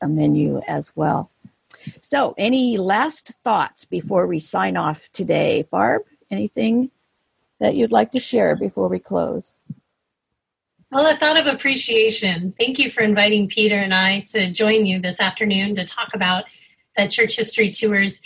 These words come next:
Speaker 2: It's really a highlight of what we do. It's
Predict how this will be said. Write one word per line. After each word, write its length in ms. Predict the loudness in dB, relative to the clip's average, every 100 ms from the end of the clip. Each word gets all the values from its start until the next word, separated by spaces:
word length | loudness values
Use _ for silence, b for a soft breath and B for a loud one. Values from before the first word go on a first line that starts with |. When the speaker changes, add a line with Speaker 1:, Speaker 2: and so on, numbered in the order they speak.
| B B
Speaker 2:
It's 440 | -6 -4 -2 -4 -10 _ _ -2
really 300 | 2 2 2
a 100 | 0
highlight 560 | 2 2 2 2 2
of 120 | 2
what 180 | 0 -2
we 140 | -4 -2
do. 440 | -2 -2 -6 -12 _
It's 280 | -8 -6